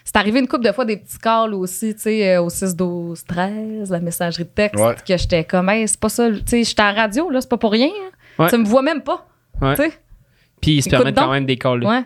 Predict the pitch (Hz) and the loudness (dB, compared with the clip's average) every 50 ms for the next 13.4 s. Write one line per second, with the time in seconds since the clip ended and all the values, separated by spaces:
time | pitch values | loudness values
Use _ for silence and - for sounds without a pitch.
0 | - - 147 151 - 175 151 139 - - - - 165 165 _ _ - 220 220 233 | -4 -4 -4 -2 0 0 0 -2 -4 -6 -4 -4 -4 -4 _ _ -2 -2 -2 -2
1 | - - 151 156 165 196 233 190 165 151 151 147 - 151 143 139 131 - 165 180 | 0 0 0 0 2 2 0 2 2 0 0 2 2 2 2 2 2 2 2 4
2 | 185 175 151 143 165 175 180 - 165 156 - - 196 160 151 151 143 135 139 147 | 4 2 2 2 2 2 2 2 0 -2 -2 -4 -4 -2 -2 -4 -2 -2 -2 0
3 | 143 160 175 190 190 185 165 - - 139 139 151 160 151 139 135 139 147 147 143 | 2 2 4 4 2 2 0 -2 -2 -2 0 0 0 -2 -2 -6 -6 -8 -8 -10
4 | 139 135 135 131 135 131 127 127 - 226 233 151 139 - - - 160 170 160 143 | -12 -14 -12 -12 -10 -6 -2 -2 -2 0 -2 -4 -4 -4 0 2 2 4 4 2
5 | 143 139 139 135 - 127 139 123 - 120 - 123 123 127 131 143 - - - - | 2 2 2 0 0 -2 -2 0 0 0 0 2 2 2 2 2 0 -6 -14 -20
6 | - - - - - - - - - 240 - - 233 233 247 247 - _ _ _ | -20 -20 -16 -14 -14 -8 -2 0 0 0 2 2 2 2 2 0 -4 _ _ _
7 | _ _ _ _ _ _ _ _ _ _ _ _ _ _ _ _ _ _ _ _ | _ _ _ _ _ _ _ _ _ _ _ _ _ _ _ _ _ _ _ _
8 | _ _ - - - - 156 - - 165 - 165 - 220 233 226 143 123 - 165 | _ _ -14 -6 -2 -2 0 2 2 2 2 2 2 2 2 2 0 0 0 0
9 | 151 143 135 127 - - - 131 117 143 214 247 190 165 - - - 143 135 131 | 2 2 0 -4 -6 -4 -2 -2 -2 -2 -4 -8 -10 -10 -12 -10 -8 -6 -4 -4
10 | 139 123 - - 143 147 165 185 208 202 - _ _ _ _ _ - - 139 - | -2 -2 0 2 2 4 4 4 2 0 -2 _ _ _ _ _ -4 -2 0 0
11 | 139 127 - 147 139 131 131 123 123 127 127 123 123 123 120 117 123 131 135 143 | 2 2 2 2 2 4 2 2 2 2 2 2 2 2 2 2 2 4 4 4
12 | 151 151 - 185 180 185 190 120 120 120 117 131 127 - 131 127 131 135 135 117 | 2 0 0 0 2 2 2 2 2 2 0 0 -2 0 0 0 2 4 4 4
13 | 120 120 127 151 147 131 - | 4 4 2 2 2 -2 -4